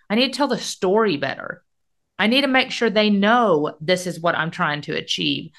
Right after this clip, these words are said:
and they become part of it. It's not just my vision, it's our vision. And that's where I focused on first. Then I just met with individuals and talked about where do you, where do you think you need,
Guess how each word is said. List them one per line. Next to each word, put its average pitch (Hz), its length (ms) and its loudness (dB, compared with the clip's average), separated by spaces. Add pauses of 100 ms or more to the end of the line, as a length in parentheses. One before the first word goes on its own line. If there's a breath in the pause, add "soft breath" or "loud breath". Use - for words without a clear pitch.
(100)
and 185 180 0
they 202 120 2
become 208 420 -2
part 214 340 2
of 143 180 -2
it. - 200 -4
It's - 180 -4
not 220 200 2
just 233 180 -6
my 180 180 2
vision, 143 540 -4 (360)
it's 180 220 -4
our 190 280 2
vision. 143 560 -6 (600)
And 170 160 0
that's 226 280 2
where 190 120 2
I 165 80 2
focused 170 460 -4
on 151 240 -2
first. - 420 -6
Then 190 220 0
I 208 100 2
just 180 220 -6
met 180 260 0
with 180 160 -6
individuals 170 960 -4 (880)
and 185 180 0
talked 185 240 0
about 170 300 -2
where 196 120 2
do 190 80 -2
you, 170 400 -6 (100)
where 202 180 2
do 254 80 0
you 190 280 -2
think 170 340 -4
you 170 120 -2
need, 156 520 -2